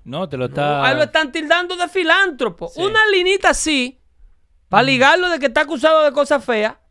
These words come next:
Speaker 1: Y ya.
Speaker 2: y de que Donald Trump lo conocía y que ahora está negando que lo
Speaker 1: Ujú.
Speaker 2: conoce.
Speaker 1: Son noventa y siete tres más o menos.
Speaker 2: Y el resto del noventa y siete por ciento es para
Speaker 1: Sí.
Speaker 2: elevar su personalidad y quién él es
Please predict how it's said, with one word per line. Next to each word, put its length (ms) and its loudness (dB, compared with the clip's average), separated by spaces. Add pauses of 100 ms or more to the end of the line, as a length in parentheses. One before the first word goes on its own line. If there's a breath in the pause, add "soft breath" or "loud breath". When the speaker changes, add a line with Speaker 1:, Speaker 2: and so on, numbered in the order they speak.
(220)
Speaker 1:
Y 140 -18
ya. 340 -14
Speaker 2:
y 200 -2
de 160 0
que 400 -4 (500)
Donald 440 -2
Trump 220 0
lo 120 -2
conocía 480 -2
y 60 -4
que 100 -4
ahora 140 -2
está 140 -2
negando 400 -2
que 60 -4
lo 60 0
Speaker 1:
Ujú. 100 -4
Speaker 2:
conoce. 380 -6 (520)
Speaker 1:
Son 220 -10
noventa 300 -4
y 80 -2
siete 320 -4
tres 280 -6
más 180 -8
o 40 -14
menos. 200 -12
Speaker 2:
Y 100 0
el 180 0
resto 560 -2
del 140 -2
noventa 260 -4
y 40 -8
siete 280 -4
por 160 -4
ciento 320 -4
es 80 -6
para 380 0
Speaker 1:
Sí. 80 -4
Speaker 2:
elevar 520 -2
su 180 -14
personalidad 720 -4
y 140 -6
quién 340 -4
él 280 0
es 500 0